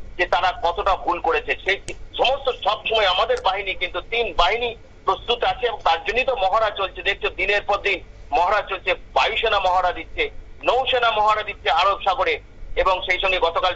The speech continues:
ফিরোজপুরেও কিন্তু পান-, এ, পাঞ্জাবের ফিরোজপুরেও সেখানে স্থলসেনা মহড়া দিয়েছে। এবং আরব সাগরে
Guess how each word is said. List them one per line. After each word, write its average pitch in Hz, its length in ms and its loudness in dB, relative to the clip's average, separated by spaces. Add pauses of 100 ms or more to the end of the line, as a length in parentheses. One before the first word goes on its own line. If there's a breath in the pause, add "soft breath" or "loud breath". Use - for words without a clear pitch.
ফিরোজপুরেও 208 540 0
কিন্তু 175 220 -2
পান-, 175 340 0
এ, 170 280 2
পাঞ্জাবের 175 460 0
ফিরোজপুরেও 208 460 0
সেখানে 180 340 2 (400)
স্থলসেনা 240 500 2
মহড়া 175 340 2
দিয়েছে। 170 240 -4
এবং 220 200 0 (320)
আরব 554 360 2
সাগরে 247 440 2